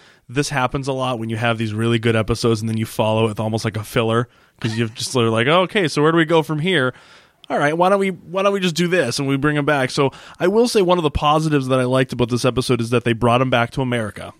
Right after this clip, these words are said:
I think this was the first time in, since the pilot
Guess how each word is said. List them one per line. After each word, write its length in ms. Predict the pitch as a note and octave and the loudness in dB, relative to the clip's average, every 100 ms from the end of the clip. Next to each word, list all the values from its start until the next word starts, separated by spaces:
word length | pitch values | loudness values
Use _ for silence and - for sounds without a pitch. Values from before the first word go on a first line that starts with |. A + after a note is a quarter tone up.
| _ _ _ - | _ _ _ -8
I 80 | |
think 60 | A#2 | -6
this 80 | A#2+ B2 | -4 -2
was 40 | |
the 60 | A#2+ | -2
first 260 | - B2+ - | 0 -2 0
time 220 | B2+ A#2+ | 0 0
in, 440 | A2 A#2+ A#2 A#2 | -2 -2 0 -2
since 180 | A2+ B2+ | -4 -6
the 80 | A2 | -6
pilot 560 | - - C3+ F3 G#3 | -4 0 0 0 -2